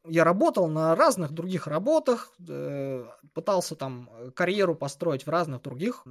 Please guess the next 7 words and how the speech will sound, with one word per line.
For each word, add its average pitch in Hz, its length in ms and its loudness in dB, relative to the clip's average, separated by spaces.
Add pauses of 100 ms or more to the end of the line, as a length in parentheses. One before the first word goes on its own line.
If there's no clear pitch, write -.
(120)
профессиях. 156 640 -2
Но 180 380 2
вот 180 420 2
в 151 180 -12
двадцать 180 440 2
первом 143 400 2
году 151 420 -2